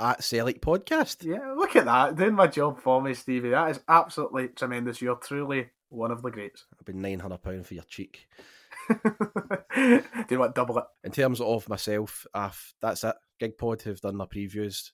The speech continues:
Speaker 1: today with Ryan and also with Spunk Phone during the week. But this is where it moves on to YouTube for me, where tonight it will be myself, Hamish and Big John McGinley. We're gonna be on sixty-seven Hail Hail live at seven. The last one we did,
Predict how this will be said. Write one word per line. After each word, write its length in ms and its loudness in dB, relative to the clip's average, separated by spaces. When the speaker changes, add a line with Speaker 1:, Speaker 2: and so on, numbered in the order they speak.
Speaker 1:
today 240 -4
with 140 -6
Ryan 300 -4
and 100 -8
also 240 -8
with 100 -10
Spunk 280 -10
Phone 160 -8
during 180 -6
the 60 -6
week. 200 -8
But 180 0
this 140 -4
is 120 -8
where 120 -2
it 160 -4
moves 260 -6
on 160 -6
to 160 -6
YouTube 360 -8
for 140 -10
me, 240 -6
where 200 -6
tonight 380 -4
it 80 -4
will 100 -2
be 100 -8
myself, 600 -4
Hamish 520 -6
and 380 -6
Big 300 -4
John 240 -4
McGinley. 480 -4
We're 100 -4
gonna 180 -2
be 80 0
on 160 -2
sixty-seven 640 -6
Hail 220 -4
Hail 360 -4
live 420 -4
at 180 -8
seven. 420 -4
The 80 -6
last 240 0
one 160 -2
we 80 -2
did, 220 -4